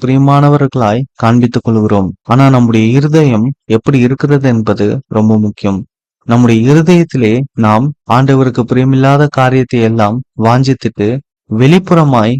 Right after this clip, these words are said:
ஆண்டவரிடத்தில் சேருகிறோமா? அதனால் எந்த ஒரு பயனும் கிடையாது. ஆண்டவரே சொல்லுகிறார் அல்லவா, "இந்த ஜனங்கள் தங்கள் வாயினால் என்னிடத்தில் சேர்ந்து தங்கள் உதடுகளினால் என்னை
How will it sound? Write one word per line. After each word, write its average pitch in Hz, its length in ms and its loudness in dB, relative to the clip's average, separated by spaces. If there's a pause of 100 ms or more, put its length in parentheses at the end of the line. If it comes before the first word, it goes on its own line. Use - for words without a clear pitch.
(120)
ஆண்டவரிடத்தில் 117 840 -2
சேருகிறோமா? 107 580 -2 (320)
அதனால் 117 720 -2
எந்த 131 340 0
ஒரு 131 200 2
பயனும் 113 560 -2
கிடையாது. 110 520 -2 (200)
ஆண்டவரே 147 520 2
சொல்லுகிறார் 131 580 -2
அல்லவா, 104 440 -2 (460)
"இந்த 131 240 2
ஜனங்கள் 139 600 2 (160)
தங்கள் 127 360 0
வாயினால் 165 580 2
என்னிடத்தில் 139 800 0
சேர்ந்து 123 720 0 (260)
தங்கள் 131 300 0
உதடுகளினால் 143 1040 2 (180)
என்னை 123 420 0